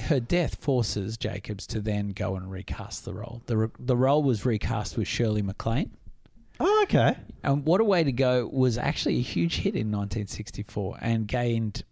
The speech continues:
Speaker 1: Jacobs a lot of pull at Fox.
Speaker 2: Wow. So was it renamed or was that was the
Speaker 1: No,
Speaker 2: name
Speaker 1: called
Speaker 2: of it?
Speaker 1: What a Way to Go.
Speaker 2: Okay.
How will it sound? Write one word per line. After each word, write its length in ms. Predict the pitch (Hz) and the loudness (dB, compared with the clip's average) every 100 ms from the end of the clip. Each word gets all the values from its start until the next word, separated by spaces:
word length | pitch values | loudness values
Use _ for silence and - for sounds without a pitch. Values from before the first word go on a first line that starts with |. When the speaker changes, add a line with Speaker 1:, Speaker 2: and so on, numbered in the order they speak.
| - | -8
Speaker 1:
Jacobs 420 | - 101 101 98 - | -2 -2 -4 -8 -6
a 100 | 110 | -2
lot 220 | 98 101 | 0 0
of 100 | 92 | -2
pull 340 | - 139 123 - | -2 0 -2 -4
at 100 | - | -10
Fox. 520 | - - - - - - | -14 -14 -16 -14 -14 -4
Speaker 2:
Wow. 280 | 190 233 214 | 2 4 4
So 320 | 170 208 190 | 4 4 4
was 240 | 175 185 165 | 4 4 6
it 60 | |
renamed 440 | 165 160 139 160 208 | 6 6 6 4 4
or 80 | 185 | 4
was 140 | 160 | 6
that 160 | 160 160 | 4 6
was 140 | 156 | 6
the 100 | - | 6
Speaker 1:
No, 80 | 127 | 6
Speaker 2:
name 80 | 139 | 6
Speaker 1:
called 160 | 170 | 6
Speaker 2:
of 40 | 127 | 6
it? 40 | |
Speaker 1:
What 100 | 151 | 4
a 40 | |
Way 160 | 156 147 | 4 4
to 80 | 165 | 2
Go. 260 | - 277 - - | 0 0 -2 -6
Speaker 2:
Okay. 280 | 269 - | -2 0